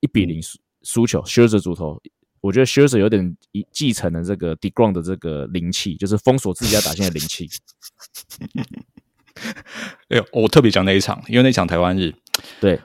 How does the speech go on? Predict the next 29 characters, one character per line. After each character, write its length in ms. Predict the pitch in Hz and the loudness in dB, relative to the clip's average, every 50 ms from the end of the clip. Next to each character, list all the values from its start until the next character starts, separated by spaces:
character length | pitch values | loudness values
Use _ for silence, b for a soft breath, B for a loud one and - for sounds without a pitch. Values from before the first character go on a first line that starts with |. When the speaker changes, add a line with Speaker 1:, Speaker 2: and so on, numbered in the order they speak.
| b b | b b
Speaker 2:
我 100 | - 107 | 0 0
记 160 | 107 - - | 2 4 4
得， 120 | 147 127 123 123 117 110 107 107 - _ | 6 6 8 8 8 6 4 0 -2 _
呃， 200 | - 113 98 95 | 2 4 6 6
我 140 | 95 95 95 | 6 6 4
采 200 | - - 110 104 | 4 4 2 4
访 160 | - 110 101 | 4 4 4
的 120 | 95 92 87 | 4 2 2
其 120 | - 98 | 0 0
中 140 | 95 104 110 | 2 4 4
有 160 | 101 85 82 | 4 4 2
一 40 | 82 | 2
届 100 | 101 95 | 0 -2
台 140 | - 85 82 | -2 -2 -2
湾 140 | 85 85 87 | -2 -2 0
日， 80 | 87 90 | 0 0
我 80 | 85 85 | 0 0
们 280 | 87 87 85 87 - - 131 - _ _ _ | 0 0 -2 -2 -4 -6 -12 -20 _ _ _
大 120 | 107 95 | 2 2
都 160 | 90 92 92 | 4 4 2
会 140 | 92 101 98 | 2 2 2
好 140 | 85 82 82 | 0 0 0
像 160 | - 101 95 | 0 0 2
拿 180 | 87 78 80 85 | 2 2 2 2
了 80 | 85 | 0
十 140 | - - 95 | 0 -4 -6
几 180 | - - 87 78 | -6 -6 -6 -6
分 220 | - 80 78 78 | -6 -6 -6 -6
吧， 240 | 76 - - - | -8 -8 -12 -18